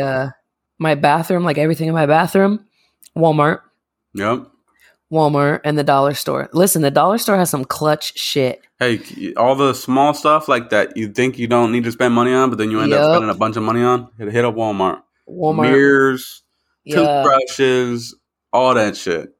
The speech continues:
Speaker 2: Laundry
Speaker 1: Mm-hmm.
Speaker 2: detergent, stuff you didn't think you had to spend all that extra money on.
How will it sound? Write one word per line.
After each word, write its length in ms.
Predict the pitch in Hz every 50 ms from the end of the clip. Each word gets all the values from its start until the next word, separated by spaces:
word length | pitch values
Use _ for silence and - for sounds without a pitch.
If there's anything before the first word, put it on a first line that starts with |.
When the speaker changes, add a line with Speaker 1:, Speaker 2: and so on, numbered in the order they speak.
| _ _ _ -
Speaker 2:
Laundry 460 | 92 107 120 131 139 135 135 151 156
Speaker 1:
Mm-hmm. 120 | 165 175 180
Speaker 2:
detergent, 760 | 185 185 123 120 117 113 110 113 113 117 113 104 98 -
stuff 240 | - - 135 123 120
you 80 | 127 127
didn't 180 | 127 123 120
think 120 | 123 127 123
you 60 | 120
had 120 | 117 113
to 80 | 117 107
spend 200 | - - 123 120
all 100 | 117 113
that 160 | 113 104 - -
extra 260 | 113 113 - - 113
money 280 | 113 117 117 120 123
on. 240 | 123 123 127 123 123